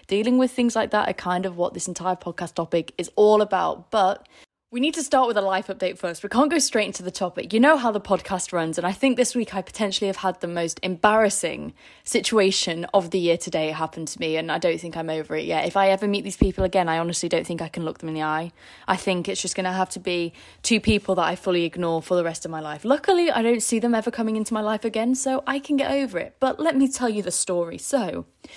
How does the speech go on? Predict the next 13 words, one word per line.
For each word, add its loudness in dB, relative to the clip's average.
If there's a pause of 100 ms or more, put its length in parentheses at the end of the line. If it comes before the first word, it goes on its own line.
(440)
I 4
stayed -2
over 0
at -2
my 0
boyfriend's -4
house. -8 (420)
Fine, -4
lovely, -2 (100)
normal. 0 (880)
Went -4
to -4
sleep, -2